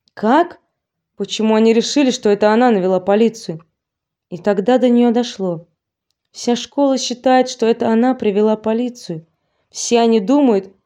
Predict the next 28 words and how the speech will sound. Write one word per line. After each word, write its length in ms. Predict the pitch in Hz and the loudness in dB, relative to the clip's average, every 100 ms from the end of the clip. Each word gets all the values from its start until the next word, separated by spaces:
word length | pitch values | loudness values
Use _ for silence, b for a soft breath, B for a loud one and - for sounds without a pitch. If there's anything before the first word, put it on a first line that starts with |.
| _ | _
что 280 | - 214 | -4 2
она 380 | 208 214 247 247 | 4 4 2 2
убила 300 | 202 208 226 | 0 2 2
Джоша. 640 | 226 - 269 254 - 160 - _ _ _ _ _ _ _ | 0 0 0 0 -2 -14 -16 _ _ _ _ _ _ _
Пусть 240 | 185 185 | -8 -4
не 60 | 202 | -4
собственноручно, 920 | - 214 - 220 233 262 - 170 160 _ _ _ _ | -4 -6 -2 0 0 -2 -6 -12 -12 _ _ _ _
но 180 | 190 202 | -6 -2
для 200 | 196 202 | 0 2
них 320 | 233 285 - _ _ _ | 2 0 -4 _ _ _
она 220 | 185 202 | -6 -2
есть 280 | 220 233 214 | 0 0 0
главный 340 | 196 226 226 | 0 2 2
враг 300 | 214 262 269 | 2 0 -2
номер 240 | 196 185 196 | -4 -2 -2
один. 460 | 208 202 208 165 _ _ _ _ _ _ _ _ _ _ _ _ _ | -2 -2 -4 -4 _ _ _ _ _ _ _ _ _ _ _ _ _
«Я 380 | - 165 175 185 | -14 -8 -4 0
не 160 | 190 214 | 0 -2
делала 500 | 202 247 226 190 190 | 0 2 2 2 2
этого», 500 | 185 180 180 175 175 _ _ _ _ | 0 -2 -6 -8 -10 _ _ _ _
прошептала 540 | - 170 208 208 196 196 | -10 -8 -4 2 4 4
Лекси, 540 | 214 269 - 185 - _ _ _ _ | 4 2 -2 -10 -10 _ _ _ _
хотя 340 | - 226 269 | -8 0 2
и 60 | 262 | 2
понимала, 480 | 254 254 262 285 240 | 2 0 2 2 0
что 180 | - | -2
старается 520 | 190 - 196 190 196 185 | -6 -2 0 0 -4 -6
зря. 420 | 190 202 175 | -4 -2 -4